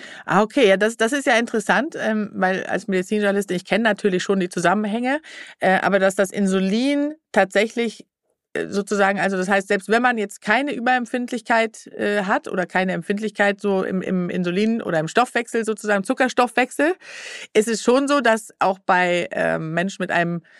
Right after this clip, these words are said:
gesunden Stoffwechsel, wenn man häufig Kohlenhydrate zu sich nimmt, eben das Insulin dazu führt, dass Fett,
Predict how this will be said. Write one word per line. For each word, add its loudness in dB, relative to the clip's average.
gesunden 2
Stoffwechsel, 0
wenn 0
man 0
häufig -2
Kohlenhydrate 2
zu -4
sich -4
nimmt, -4
eben 0
das 0
Insulin 0
dazu 0
führt, -2
dass -2
Fett, -2